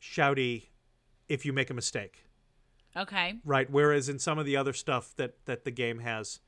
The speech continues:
Speaker 1: uh, I only wanna play it with people I know well because,
Speaker 2: Right.
Speaker 1: you know, I'm not a great game, not a great video game player, right? Particularly since some of these will be like,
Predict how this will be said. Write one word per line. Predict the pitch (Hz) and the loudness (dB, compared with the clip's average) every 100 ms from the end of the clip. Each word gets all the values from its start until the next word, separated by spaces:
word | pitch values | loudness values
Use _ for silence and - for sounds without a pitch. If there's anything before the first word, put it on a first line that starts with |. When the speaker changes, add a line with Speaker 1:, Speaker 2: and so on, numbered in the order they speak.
| _ _ _ _ _ 131 | _ _ _ _ _ -8
Speaker 1:
uh, | 113 104 - | -6 -6 -2
I | 139 | 0
only | 151 151 | 0 0
wanna | 135 127 | -2 -4
play | - 127 | -4 -2
it | 123 123 | -2 -4
with | 110 - _ _ - | -6 -8 _ _ -12
people | 147 135 120 | -10 -4 -4
I | 117 | -2
know | 123 120 | -2 -2
well | 113 117 117 143 156 147 | 0 0 0 -2 -8 -16
because, | 131 135 120 | -10 -4 -4
Speaker 2:
Right. | 165 143 _ _ _ _ | -4 -8 _ _ _ _
Speaker 1:
you | 160 | -4
know, | 135 | -2
I'm | 147 160 | -2 0
not | 180 165 | 4 4
a | 139 | 2
great | - 127 117 110 - _ | 0 0 0 -2 -14 _
game, | 120 113 117 - _ - | -4 -4 -6 -12 _ -2
not | 160 143 | 2 2
a | |
great | 131 120 | 2 2
video | 117 120 | 2 0
game | 117 117 | 0 -2
player, | 117 120 120 _ _ _ _ _ _ _ | 0 -2 -2 _ _ _ _ _ _ _
right? | 131 120 | -6 -2
Particularly | 147 165 151 151 131 | 0 2 4 4 4
since | - 135 123 | 0 -2 -2
some | - 143 | 2 2
of | 143 | 4
these | 131 123 | 2 2
will | 127 | 0
be | 123 | 2
like, | 120 113 - | 2 0 -2